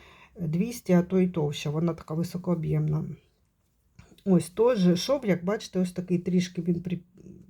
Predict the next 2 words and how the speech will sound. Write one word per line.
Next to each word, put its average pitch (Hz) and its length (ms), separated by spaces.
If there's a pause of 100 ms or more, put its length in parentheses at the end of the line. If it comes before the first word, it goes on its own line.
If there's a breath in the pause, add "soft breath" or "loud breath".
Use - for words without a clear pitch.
(760 soft breath)
о, 156 480 (480 loud breath)
його 160 460